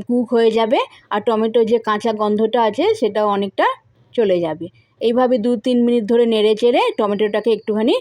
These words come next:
পেঁয়াজের সঙ্গে ভেজে নিতে হবে। দেখুন আমি এইভাবে টমেটোটাকে পেঁয়াজের সঙ্গে ভেজে নিয়েছি, টমেটোটা আমার সুন্দরভাবে ভাজা হয়ে গেছে।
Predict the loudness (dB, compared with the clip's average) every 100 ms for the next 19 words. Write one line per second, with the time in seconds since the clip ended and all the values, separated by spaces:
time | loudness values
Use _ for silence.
0 | -6 -20 -6 -2 -2 0 -2 -2 -2 0
1 | 0 -2 -2 0 2 -2 -2 -4 -4 -6
2 | -10 -14 _ _ _ _ _ _ _ -2
3 | 0 2 2 2 0 0 0 0 0 0
4 | 0 -2 0 -2 0 -4 -2 -2 0 -2
5 | -2 -2 0 0 0 0 0 -2 0 -4
6 | -4 -12 _ -4 -2 0 0 0 -2 -2
7 | -2 0 2 2 2 0 0 -2 -2 0
8 | 0 0 -2 0